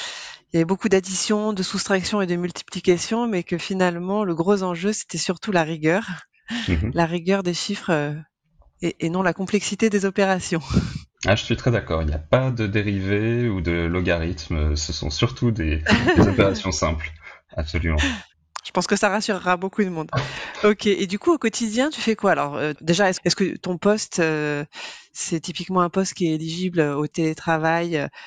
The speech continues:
Speaker 2: Alors oui, je dirais clairement, de toute façon, de façon générale, les fonctions financières se prêtent vraiment au télétravail. Et ça, j'en ai vraiment fait l'expérience ces trois dernières années, euh, où j'ai travaillé, je dirais, euh, euh, au moins à quatre-vingts pour cent en télétravail.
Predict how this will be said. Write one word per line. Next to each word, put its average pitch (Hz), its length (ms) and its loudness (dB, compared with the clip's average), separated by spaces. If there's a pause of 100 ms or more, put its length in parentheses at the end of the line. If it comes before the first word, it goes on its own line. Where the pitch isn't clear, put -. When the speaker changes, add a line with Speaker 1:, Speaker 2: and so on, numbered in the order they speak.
(180)
Speaker 2:
Alors 113 260 4
oui, 117 220 0
je - 60 -8
dirais 98 200 2
clairement, 110 380 2
de 110 100 0
toute - 160 -6
façon, 113 320 -2
de 92 140 0
façon 92 320 0
générale, 101 380 0
les 87 60 -4
fonctions 87 300 -2
financières 110 720 0
se - 140 0
prêtent 113 280 2
vraiment 95 360 0
au 92 60 0
télétravail. 80 600 0
Et 73 80 -4
ça, 90 160 0
j'en 82 160 -2
ai 78 60 2
vraiment 78 280 0
fait 78 120 -4
l'expérience 78 500 -4
ces - 80 -12
trois 82 220 2
dernières 78 360 0
années, 87 320 0 (400)
euh, 76 420 0
où 85 140 0
j'ai 82 140 0
travaillé, 80 480 0
je 80 80 -6
dirais, 78 440 -2
euh, 69 260 -8 (440)
euh, 73 380 0
au 85 140 0
moins 92 260 2
à 80 100 -2
quatre-vingts 82 440 -2
pour 78 140 -2
cent 110 300 0 (220)
en 90 120 2
télétravail. 78 500 -2